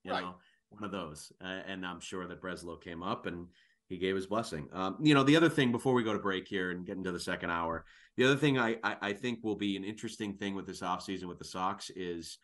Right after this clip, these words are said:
Speaker 1: and what, what I think Breslow should immediately try to do is reestablish the Red Sox. I'd like to see them sign, you know, big name free agent, something like that. But even if they don't, you know, land on, you know, if they don't go and sign Ohtani,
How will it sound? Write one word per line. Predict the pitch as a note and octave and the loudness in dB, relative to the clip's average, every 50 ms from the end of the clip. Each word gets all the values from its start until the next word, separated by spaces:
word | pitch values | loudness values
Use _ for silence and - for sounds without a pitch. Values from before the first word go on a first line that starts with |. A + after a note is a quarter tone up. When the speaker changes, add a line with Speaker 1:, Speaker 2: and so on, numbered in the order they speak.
| _ _ _ _ _ | _ _ _ _ _
Speaker 1:
and | - F#2 | -6 -6
what, | G2 F#2 - - _ - | -6 -6 -6 -10 _ -8
what | F2+ G#2+ A2+ A2 | -2 0 2 2
I | A2 G#2 | 2 2
think | A#2+ A#2 G2+ G2+ | 0 -2 0 0
Breslow | A2+ A#2 A#2 G#2 A2+ B2 B2 B2+ C3 B2+ | 0 0 0 2 2 2 4 4 2 0
should | - - A2 G2+ | -2 -4 -4 -4
immediately | G2 F#2+ G#2+ G#2+ A2 A2 A2+ - A2+ A2 G#2 | -2 -2 -2 -2 0 0 0 0 0 -2 -2
try | - - G#2 G2+ G2+ | 0 0 2 2 2
to | G2 | 2
do | F2+ E2 G2 G2+ G2+ A2 A2+ A#2+ A#2 _ - _ _ _ _ _ - | 0 -2 0 0 2 2 0 -2 -4 _ -20 _ _ _ _ _ -6
is | - G2+ G2 F#2+ | -2 -2 -2 -2
reestablish | F#2+ F#2 F#2+ G#2+ C3+ F#3+ G#3+ - - - C#3+ B2 A2+ A2+ A2+ A2+ A#2 A2+ - | -4 -6 -2 0 2 2 2 0 -2 0 2 4 4 4 4 2 0 -2 -4
the | - G2+ | -8 -4
Red | F#2+ G2+ G2 G2 - | -4 -4 -4 -4 -6
Sox. | - F#2+ E2+ E2 E2 D#2+ - - - - | -8 -6 -6 -6 -6 -8 -12 -14 -6 -4
I'd | A2+ A2 - | -4 -2 0
like | A#2 C#3 D#3+ | 0 0 0
to | E3+ E3+ | -2 -6
see | - - F3+ | -4 -2 -2
them | E3+ E3 D#3+ | 0 0 -2
sign, | D3+ - D#3 D3+ D3+ D#3 D#3 D#3+ E3 - _ | -2 -2 0 2 2 2 0 -2 -4 -8 _
you | - A#2 B2+ | -6 -2 -2
know, | B2+ B2+ C3 | 0 0 0
big | C#3 C3 - B2+ B2+ | -2 -2 -2 -4 -2
name | B2+ B2+ B2+ B2+ | 0 0 0 0
free | - - A#2+ A#2+ A#2 A#2 | -2 -2 -2 0 2 2
agent, | A#2 A#2+ - C3 B2 | 2 0 0 -4 -4
something | - C3 B2 A#2+ B2+ B2 | -4 -6 -6 -4 -4 -4
like | A#2+ A#2+ A#2 A2 A2+ | -2 -2 -4 -2 -2
that. | A#2 A#2 A#2+ B2 A#2+ - | 0 2 2 0 0 -4
But | G#2 G2+ - | -6 -6 -4
even | C#3 C#3+ C#3+ D#3+ D#3 | -4 -2 0 0 0
if | C#3+ - - | 0 -2 0
they | B2 A2+ G#2 G2+ F2+ - | -2 -2 -2 -2 -8 -4
don't, | - A2+ G#2+ G#2+ G#2 G2+ G2+ G2+ - - _ _ _ _ _ _ _ _ _ _ - | -2 0 2 2 0 0 -4 -6 -10 -18 _ _ _ _ _ _ _ _ _ _ -8
you | G#2+ G#2 | -4 -2
know, | G#2 G2 G2 F#2+ F#2 F#2 E2+ E2+ F2+ | 0 0 0 0 -2 -4 -6 -10 -12
land | F#2+ G2 G2+ G#2 G#2+ G#2+ A2 A2 G#2+ G#2 G#2 | -8 -4 -4 -2 0 0 -2 -2 -4 -2 0
on, | G2+ G2 F#2+ F#2 F#2 F#2 F#2 F2+ F2 F#2 F2+ - | 2 4 4 4 4 2 0 -2 -4 -8 -10 -8
you | G2+ F#2+ | -8 -8
know, | E2+ E2+ | -8 -8
if | F2 | -8
they | G2 G#2 | -8 -6
don't | G2+ G2+ F#2+ | -4 -4 -4
go | - G2+ F#2+ F#2+ | -4 -4 -4 -4
and | F#2 F2+ D2+ D#2+ - _ | -4 -8 -10 -14 -18 _
sign | - - - G2+ F2+ F#2+ F#2+ | -12 -8 -2 -2 0 0 0
Ohtani, | F2+ F2 E2 - - G2+ F#2+ F#2 E2 C#2+ C#2 D2 | -4 -6 -6 -6 -2 -2 -2 -2 -2 -6 -10 -14